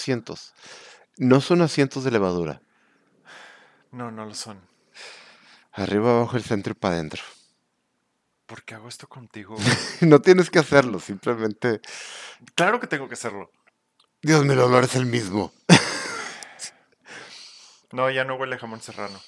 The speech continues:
Speaker 1: No, el jamón serrano era la cerveza de catorce por ciento de alcohol por
Speaker 2: Ah,
Speaker 1: volumen.
Speaker 2: sí, es cierto.
Speaker 1: Esta es la que olía a hidromiel, a hidromiel pasada. Sigue oliendo a hidromiel pasada.
Speaker 2: No sé si tengo memorias bloqueadas.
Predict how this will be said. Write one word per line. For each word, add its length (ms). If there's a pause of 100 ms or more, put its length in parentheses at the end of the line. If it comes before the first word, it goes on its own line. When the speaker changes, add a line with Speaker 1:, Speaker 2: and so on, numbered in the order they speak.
(240)
Speaker 1:
No, 260
el 160
jamón 260
serrano 440
era 100
la 600
cerveza 400
de 40
catorce 300
por 160
ciento 60
de 80
alcohol 160
por 160
Speaker 2:
Ah, 20
Speaker 1:
volumen. 300
Speaker 2:
sí, 80
es 60
cierto. 440 (420)
Speaker 1:
Esta 280
es 40
la 120
que 160
olía 440
a 280
hidromiel, 680
a 100
hidromiel 360
pasada. 420 (640)
Sigue 240
oliendo 300
a 40
hidromiel 280
pasada. 420 (720)
Speaker 2:
No 120
sé 140
si 180
tengo 240
memorias 460
bloqueadas. 680